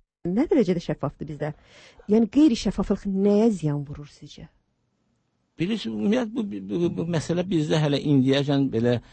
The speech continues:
Speaker 2: e, həll olunmayıb. Ümumiyyətlə, partiyalar gərək dövlət tərəfindən müəyyənləşdirilsin.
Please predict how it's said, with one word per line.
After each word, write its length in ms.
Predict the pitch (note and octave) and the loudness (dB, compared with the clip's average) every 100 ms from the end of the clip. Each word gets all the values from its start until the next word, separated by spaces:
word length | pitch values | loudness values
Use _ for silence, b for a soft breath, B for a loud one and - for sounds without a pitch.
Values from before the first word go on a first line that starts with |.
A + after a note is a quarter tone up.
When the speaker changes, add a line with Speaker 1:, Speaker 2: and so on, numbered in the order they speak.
| B B | B B
Speaker 2:
e, 240 | B - G#2 F#2+ G#2+ | B -6 -4 -4 -4
həll 220 | F#2+ C3+ C3 | 0 2 4
olunmayıb. 680 | A#2 A2+ A#2+ D3 E3+ F2+ - | 4 2 2 2 0 -2 -2
Ümumiyyətlə, 1000 | A#2+ C3 B2+ C3+ E3 F3+ - F2+ F#2+ C3 - b b b _ _ | 2 4 6 4 2 0 -2 -2 -2 -4 -8 b b b _ _
partiyalar 680 | D3 D#3 B2 A2+ G2 G#2+ C3+ | 0 0 -2 -4 -2 -2 -4
gərək 400 | A#2+ G#2+ G#2 B2+ | -2 -2 -2 -4
dövlət 380 | - A2 A#2 B2 | 0 0 0 -4
tərəfindən 400 | G2 F2 G#2+ A#2 | -6 -6 -4 -2
müəyyənləşdirilsin. 880 | A#2 F#2+ F2 D#2+ E2 D2+ - C#2 | 0 0 -2 -6 -10 -12 -14 -14